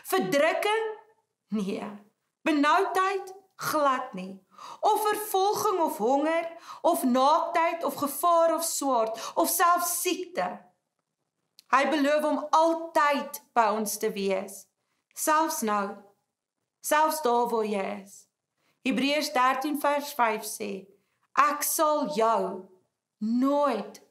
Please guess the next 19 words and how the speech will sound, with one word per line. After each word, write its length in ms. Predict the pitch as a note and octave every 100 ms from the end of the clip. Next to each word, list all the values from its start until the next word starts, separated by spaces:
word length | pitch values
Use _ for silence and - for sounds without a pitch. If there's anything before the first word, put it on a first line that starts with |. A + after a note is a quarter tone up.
| _
begewe 560 | G3+ - G3+ F#3 F#3 F#3+ F#3+ _ _ _ - - -
en 240 | B3+ B3+ B3+
ek 220 | C4+ C4+
sal 340 | - C4+ A3+
jou 300 | G3 G3+ G3 G3+ - -
nooit 720 | A#3 C4+ B3 G3+ F#3+ - _ _ _ _
verlaat 760 | - - F#3 G3 F#3+ F#3 F#3 -
nie." 200 | G3 - _ _ _ _ _ _ _ _ _ _ _ _ _ _ -
Ons 180 | C4 C#4
maak 320 | C#4+ C#4 C4
reg 500 | G#3+ G#3+ G#3+ G3+ - _ _ _ _ _
om 160 | A3+ A#3
in 60 |
die 180 | A#3 A3+
Paasfees 1080 | C4+ B3+ C4+ C4 - B3 A#3+ A3+ - - - _ _ _ _ -
naweek 480 | G#3 A3 A3+ B3+ -
in 160 | F#3+
te 120 | G3 F#3+
beweeg. 520 | - F3+ F#3+ F#3 G3+